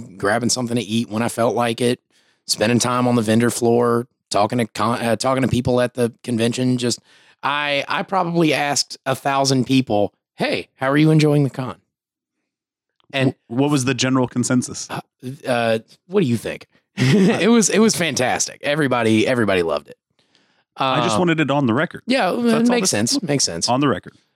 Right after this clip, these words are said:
Speaker 1: But yeah, no, everybody I talked to was having a blast. Uh, so, uh,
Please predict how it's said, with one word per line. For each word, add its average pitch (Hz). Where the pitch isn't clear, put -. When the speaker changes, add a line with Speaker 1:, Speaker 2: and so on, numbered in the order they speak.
Speaker 1:
But 143
yeah, 139
no, 123
everybody 135
I 120
talked 113
to 110
was 107
having 98
a 87
blast. 82
Uh, 113
so, 120
uh, 123